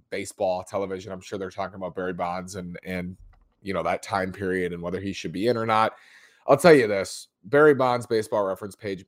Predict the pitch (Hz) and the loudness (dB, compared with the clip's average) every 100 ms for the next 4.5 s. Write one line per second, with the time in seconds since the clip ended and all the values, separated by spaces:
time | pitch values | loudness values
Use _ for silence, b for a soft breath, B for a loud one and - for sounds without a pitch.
0 | _ _ 104 117 123 139 127 120 120 120 | _ _ -10 -2 0 0 -2 -8 -6 -4
1 | 110 101 107 110 - 104 101 - 85 92 | -4 -2 -2 -4 -8 -4 -4 -4 -6 -4
2 | 92 92 92 90 87 85 82 80 - 98 | -4 -6 -8 -10 -12 -16 -16 -16 -16 -14
3 | 95 101 107 110 101 110 120 123 113 113 | -8 -6 -4 -8 -8 -6 -4 -4 -4 -2
4 | 110 104 107 127 | -2 -4 -8 -10